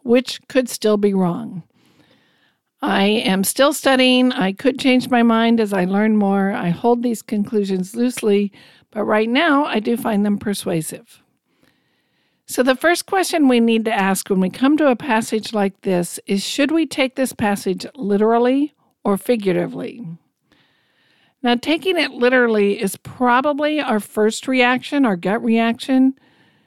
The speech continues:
You come to a truly foreign and strange sounding passage like this and you don't know what to do with it. So the straightforward thing to do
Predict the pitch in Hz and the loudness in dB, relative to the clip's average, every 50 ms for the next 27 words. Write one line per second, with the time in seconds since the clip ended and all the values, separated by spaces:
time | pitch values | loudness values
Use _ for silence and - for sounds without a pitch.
0 | _ _ _ _ _ _ _ _ _ _ _ _ _ _ _ _ 240 226 226 220 | _ _ _ _ _ _ _ _ _ _ _ _ _ _ _ _ 0 0 0 0
1 | _ - - 285 294 320 311 302 294 254 233 220 214 208 - - - 262 277 285 | _ -6 -2 0 2 2 4 4 4 4 4 4 2 2 -2 -2 0 2 2 4
2 | 277 269 262 262 262 233 - - 240 233 240 247 240 240 226 196 190 180 - - | 2 2 2 2 0 -2 0 2 4 4 4 4 4 4 4 2 0 0 -2 -2
3 | 233 226 220 220 220 - 233 226 202 202 196 190 185 175 220 220 220 214 - 240 | 0 2 2 0 0 0 0 0 0 2 2 0 0 0 0 0 0 -2 -2 -6
4 | 220 208 208 208 196 185 _ 226 208 202 196 - 190 185 185 180 196 214 240 262 | -6 -4 -4 -4 -4 -4 _ -4 -4 -2 -4 -4 -2 -2 0 0 2 2 2 2
5 | 254 240 220 220 214 190 - - 190 180 226 240 247 240 226 - 240 220 226 - | 2 2 2 2 0 -2 -4 -8 -4 0 2 4 4 4 2 2 0 -2 -2 -4
6 | _ _ - _ _ _ _ - - 220 214 226 226 220 - - - 247 240 240 | _ _ -20 _ _ _ _ -4 0 0 2 2 0 -2 0 2 2 2 2 2
7 | - - 294 330 339 320 262 233 - 226 214 202 208 208 196 185 185 175 175 180 | 0 -2 0 2 2 2 0 0 0 0 0 2 0 0 0 2 2 2 2 2
8 | 196 226 | 0 -2